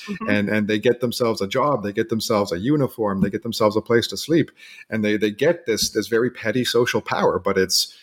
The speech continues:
Speaker 2: it's more power than they would have had otherwise. Yeah.
Speaker 1: Yeah, absolutely. I mean, I suppose we can still see that happening,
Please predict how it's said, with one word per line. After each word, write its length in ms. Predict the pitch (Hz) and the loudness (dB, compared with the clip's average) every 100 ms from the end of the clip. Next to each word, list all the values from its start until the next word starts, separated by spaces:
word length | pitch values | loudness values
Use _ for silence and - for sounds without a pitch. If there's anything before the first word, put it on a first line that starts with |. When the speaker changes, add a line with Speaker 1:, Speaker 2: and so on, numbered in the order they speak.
| _ | _
Speaker 2:
it's 180 | - - | -6 -4
more 160 | 117 123 | 2 2
power 340 | 123 117 120 | 0 -2 0
than 140 | 120 120 | 0 -2
they 100 | 110 | 0
would 160 | 110 | 2
have 120 | 113 | 0
had 160 | 117 117 | 0 -2
otherwise. 580 | 110 156 92 - - - | 0 -2 -2 -6 -8 -6
Yeah. 160 | 135 104 _ _ _ | -4 -6 _ _ _
Speaker 1:
Yeah, 160 | 226 226 | -6 -4
absolutely. 720 | - 208 - 196 185 - 185 - _ _ | -4 -6 -4 -4 -6 -10 -14 -18 _ _
I 100 | 214 214 | 0 2
mean, 180 | 185 | 2
I 80 | 160 | -2
suppose 400 | 160 175 190 165 | -4 -6 -4 -6
we 80 | 156 | -8
can 140 | 175 | -10
still 240 | 170 - 175 | -10 -6 -6
see 180 | - - | -6 -2
that 240 | 175 170 | 0 0
happening, 500 | 175 - - - 202 | -4 -10 -12 -14 -12